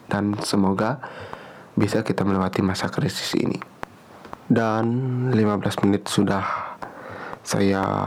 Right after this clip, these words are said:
mengobrol di sini dengan teman-teman, eh, dalam episode dua kali ini. Jadi, apapun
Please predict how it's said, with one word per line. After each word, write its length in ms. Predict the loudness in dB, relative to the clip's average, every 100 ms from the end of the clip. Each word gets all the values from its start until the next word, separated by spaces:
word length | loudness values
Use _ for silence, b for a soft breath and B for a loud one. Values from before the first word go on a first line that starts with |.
| -2 0
mengobrol 640 | 2 4 2 2 2 0 -2
di 80 |
sini 320 | 0 2 2 2
dengan 240 | 2 2
teman-teman, 760 | 2 2 2 2 2 2 0 -4 B B B B B B B B -4 0
eh, 500 | 2 2 2 0 0
dalam 640 | 0 0 0 0 0 -2 -6 B -18 -18 -18 -20 -4
episode 460 | 0 0 0 0 2
dua 320 | 2 2 -2 -8 -20 -8
kali 320 | -2 2 4
ini. 160 | 4 2 0 -10 -20 -6 0
Jadi, 480 | 0 2 0 0 -4 -10 -16 -6
apapun 560 | -4 0 -2 0 2